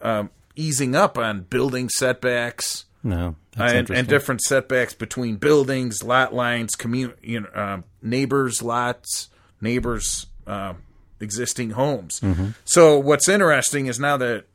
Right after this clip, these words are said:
Speaker 1: uh, these areas have won it, they've made it easier for people to put these, uh, A D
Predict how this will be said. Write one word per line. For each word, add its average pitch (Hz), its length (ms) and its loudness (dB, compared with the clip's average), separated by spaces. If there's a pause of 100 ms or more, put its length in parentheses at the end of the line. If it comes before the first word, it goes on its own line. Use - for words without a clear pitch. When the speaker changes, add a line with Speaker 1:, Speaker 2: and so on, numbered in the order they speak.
(200)
Speaker 1:
uh, 110 340 -2
these 120 260 -6
areas 127 380 2
have 101 140 -6
won 139 240 0
it, 107 240 -8
they've 131 180 0
made 147 220 2
it 120 160 -6
easier 120 720 -2 (160)
for 120 140 -2
people 117 380 -4
to 101 100 -8
put 110 260 -4
these, 101 420 -6 (420)
uh, 104 220 -2
A 120 180 -2
D 107 80 -6